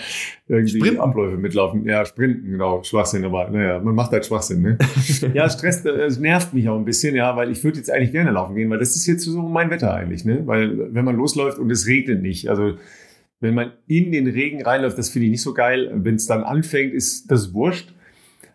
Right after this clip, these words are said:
Speaker 1: Aber, ähm, eigentlich ist das jetzt schon mein Wetter, ne? Weil, sagen wir, jetzt so, so wie es nächste Woche wieder werden soll, also zumindest im Westen dieser wunderbaren Republik, nämlich über dreißig Grad,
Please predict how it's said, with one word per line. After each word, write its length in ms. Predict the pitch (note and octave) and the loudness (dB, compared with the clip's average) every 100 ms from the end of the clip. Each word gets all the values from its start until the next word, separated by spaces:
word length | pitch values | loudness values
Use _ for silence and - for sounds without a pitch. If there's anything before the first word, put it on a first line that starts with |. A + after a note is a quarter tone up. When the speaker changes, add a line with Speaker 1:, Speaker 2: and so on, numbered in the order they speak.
| _ | _
Speaker 1:
Aber, 840 | G#2+ A2+ A#2 A2+ A2 A2 G#2+ - A2+ | -2 0 0 -2 -2 -2 -2 -4 -2
ähm, 280 | G#2+ G#2 - | 0 0 0
eigentlich 320 | A#2 E3 E3+ | 0 0 0
ist 180 | E3+ - | -4 -4
das 200 | D#3+ - | 0 0
jetzt 160 | D3+ | -2
schon 160 | - D3+ | -2 0
mein 160 | A2 | 2
Wetter, 260 | F#2 F2 F2+ | 0 -4 -6
ne? 220 | F#2 A2+ | -4 -2
Weil, 420 | G#2 A2 - A#2+ - _ - | 0 2 0 -4 -8 _ -4
sagen 180 | A#2 | -2
wir, 260 | B2+ C3 A2 - | 0 -2 -4 -2
jetzt 200 | C3 B2 | 0 2
so, 420 | B2 B2 - - _ _ | 0 0 -4 -12 _ _
so 200 | A2 B2+ | -2 0
wie 80 | C3+ | 0
es 160 | C#3+ - | -2 -2
nächste 280 | C3+ C#3 | -2 0
Woche 180 | C3+ D3+ | -2 0
wieder 160 | A#2 G#2+ | 0 0
werden 220 | G#2 G2+ | 0 -2
soll, 200 | G#2+ B2+ | -2 0
also 200 | A2+ F#2 | 0 -2
zumindest 600 | E2 F2 D#2+ E2 - - | -2 0 0 0 -4 0
im 360 | F2 F2 D#2+ - | 2 2 0 -6
Westen 480 | G2 A2 D3 - G2 | -2 0 0 0 0
dieser 260 | F2+ F2+ | 0 0
wunderbaren 380 | F2 D#2+ D2+ D#2 | 0 -2 -2 -4
Republik, 480 | D#2+ F2+ F2 - - - - - - - | -6 -4 0 0 -2 -14 -20 -20 -18 -2
nämlich 320 | F#2+ F2+ F2 | 0 2 0
über 180 | G#2+ A2 | -2 -2
dreißig 380 | A2 C3 A#2+ - | 0 0 -2 -4
Grad, 300 | F2 B2 | -2 -2